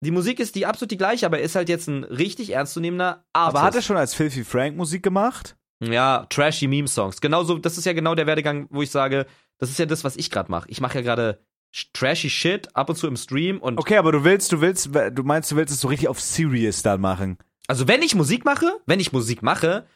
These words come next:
Speaker 1: dann möchte ich das zu hundert Prozent, also wenn ich das richtig mache, ne?
Speaker 2: Okay.
Speaker 1: Dann möchte ich das auf jeden Fall hundert Prozent machen. Ja, klar. Auf jeden Fall. Dann will ich den Lifestyle halt auch leben.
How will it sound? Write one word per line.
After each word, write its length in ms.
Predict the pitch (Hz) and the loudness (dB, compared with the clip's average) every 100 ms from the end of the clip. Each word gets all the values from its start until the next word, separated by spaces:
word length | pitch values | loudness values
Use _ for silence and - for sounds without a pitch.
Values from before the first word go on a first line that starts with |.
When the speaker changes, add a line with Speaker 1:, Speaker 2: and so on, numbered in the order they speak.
| _ | _
Speaker 1:
dann 120 | 135 160 | 0 2
möchte 160 | 170 | 0
ich 60 | 165 | 0
das 400 | 139 123 - - | 0 0 -8 -8
zu 160 | - 139 | -2 0
hundert 220 | 135 104 | 0 -2
Prozent, 280 | 117 - - | -4 -2 -2
also 120 | 123 | 0
wenn 100 | 147 | -2
ich 80 | 143 | -2
das 160 | 143 | -4
richtig 380 | 131 - - - | -2 -4 -4 -4
mache, 260 | 85 - 90 | -4 -4 -4
ne? 140 | 147 | -4
Speaker 2:
Okay. 300 | - 113 98 | -2 -2 0
Speaker 1:
Dann 80 | 123 | 2
möchte 180 | 143 135 | 0 -2
ich 60 | |
das 100 | 131 | -4
auf 80 | 120 | -2
jeden 140 | 123 110 | -4 -2
Fall 100 | 101 | -2
hundert 220 | 101 87 | -2 -6
Prozent 240 | 98 - | -10 -10
machen. 140 | 85 87 | -10 -4
Ja, 200 | 90 95 | -2 -2
klar. 360 | 104 98 - _ _ _ _ _ _ _ _ _ | -2 -4 -4 _ _ _ _ _ _ _ _ _
Auf 120 | - 113 | -10 -6
jeden 140 | 98 | -6
Fall. 360 | - 95 - - _ | -2 -4 -4 -12 _
Dann 140 | 117 123 | -2 0
will 80 | |
ich 100 | 147 | -2
den 140 | 147 131 | -2 0
Lifestyle 320 | 123 - 117 | 0 0 -2
halt 140 | 101 | 0
auch 100 | 95 | -2
leben. 260 | 95 90 | -2 -4